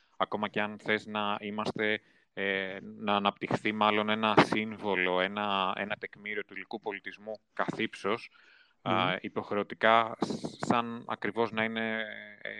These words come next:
Speaker 1: κάτι το οποίο έχει έτσι διαγερθεί, εν πάση περιπτώσει, σεξουαλικά, ακόμα μια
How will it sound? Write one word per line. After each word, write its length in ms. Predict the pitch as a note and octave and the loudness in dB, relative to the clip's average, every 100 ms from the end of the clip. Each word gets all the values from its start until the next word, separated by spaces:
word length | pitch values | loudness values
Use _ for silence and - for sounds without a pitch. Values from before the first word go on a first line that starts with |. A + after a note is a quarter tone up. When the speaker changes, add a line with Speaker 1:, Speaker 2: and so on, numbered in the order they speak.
| G#2+ | -10
Speaker 1:
κάτι 200 | - G#2 _ | 8 8 _
το 80 | G2+ | -2
οποίο 220 | - G2+ G#2 | 2 4 4
έχει 280 | G#2 G2+ | 2 2
έτσι 260 | G2 G2+ G2 | 4 4 0
διαγερθεί, 480 | F#2+ F#2+ F2+ F2+ F#2+ | 0 0 0 -4 -4
εν 60 | |
πάση 140 | F2+ F2+ | -4 -2
περιπτώσει, 380 | F2 E2+ G2+ - | -4 -2 -4 -2
σεξουαλικά, 760 | E2+ - - E2 E2 G2+ A2+ - | -4 -2 -2 -2 4 4 4 0
ακόμα 300 | F#2+ G2 F2 | -4 -2 -4
μια 240 | E2+ E2+ | -10 -16